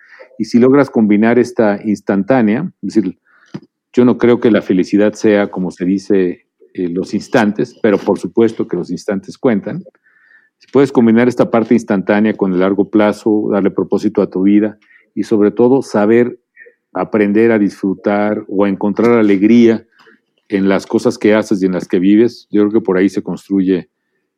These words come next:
ese sentido de ser feliz o más feliz cada día.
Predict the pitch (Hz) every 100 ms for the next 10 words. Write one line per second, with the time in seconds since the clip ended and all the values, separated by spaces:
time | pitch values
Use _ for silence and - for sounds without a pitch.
0 | - 104 104 98 92 101 101 90 - 101
1 | 107 101 113 117 _ _ _ _ _ 107
2 | 104 117 - - 107 107 - 113 123 117